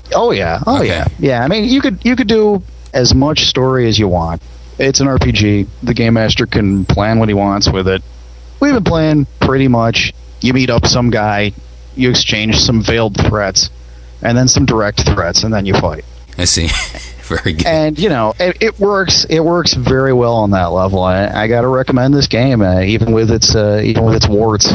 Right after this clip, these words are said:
Speaker 1: It's, uh, it's decent, very decent, and you can get it for twenty-five bucks print on demand, demand,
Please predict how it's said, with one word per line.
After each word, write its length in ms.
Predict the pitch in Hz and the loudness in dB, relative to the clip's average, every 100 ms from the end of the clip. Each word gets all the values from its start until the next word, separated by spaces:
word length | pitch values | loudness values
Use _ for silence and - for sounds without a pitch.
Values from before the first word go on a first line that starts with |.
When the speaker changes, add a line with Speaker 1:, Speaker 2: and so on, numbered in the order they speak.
| - | -2
Speaker 1:
It's, 280 | 113 101 - | -2 0 0
uh, 360 | 101 95 95 - - - - | 0 0 0 -2 -8 -14 -6
it's 260 | 107 104 - | -2 -2 -2
decent, 560 | 101 101 107 98 90 - - | -2 0 0 -2 -2 -4 -2
very 220 | 110 107 | 0 0
decent, 440 | 104 98 - 90 - - | 0 0 0 -2 -2 -4
and 240 | - 180 208 | -2 0 2
you 80 | |
can 120 | 190 175 | 2 2
get 120 | 214 | 2
it 140 | 196 | 2
for 400 | - 131 143 147 | 0 0 0 0
twenty-five 840 | 143 131 131 151 - 135 135 131 113 | 0 0 2 2 2 0 2 0 0
bucks 300 | 131 127 - | -2 0 0
print 280 | - 107 107 | 0 0 0
on 160 | 101 | 0
demand, 440 | 92 92 104 95 107 | 2 0 0 -2 -2
demand, 440 | 120 117 113 110 | 0 2 2 0